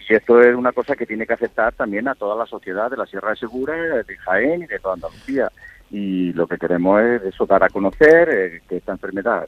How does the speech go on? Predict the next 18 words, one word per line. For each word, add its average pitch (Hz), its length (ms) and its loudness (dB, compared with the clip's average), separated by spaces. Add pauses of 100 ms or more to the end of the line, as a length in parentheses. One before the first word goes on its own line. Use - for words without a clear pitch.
como 87 300 -6
es 104 100 -4
una 104 160 -4
cosa 107 260 -12
tan 107 200 -4
extraordinaria, 98 720 -2 (400)
eh, 95 320 2
lo 90 160 -2
que, 90 340 0
lo 85 120 -4
que - 120 -10
padecen 101 840 -2
estas 101 260 -6
personas 101 580 2
y 85 60 -2
lo 85 140 -8
que 85 340 -6
sufren, 131 400 0